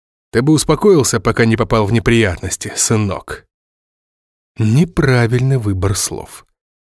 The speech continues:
На миг слово «сынок» повисло в воздухе, а потом Конор бросился на пузатого с кулаками. Пивная бутылка разбилась об пол,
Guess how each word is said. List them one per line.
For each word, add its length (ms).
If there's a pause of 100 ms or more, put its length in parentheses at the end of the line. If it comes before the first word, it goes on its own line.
(320)
На 160
миг 260
слово 360
«сынок» 420
повисло 440
в 100
воздухе, 580 (560)
а 140
потом 400
Конор 380
бросился 520
на 140
пузатого 520
с 80
кулаками. 680 (520)
Пивная 400
бутылка 440
разбилась 520
об 100
пол, 380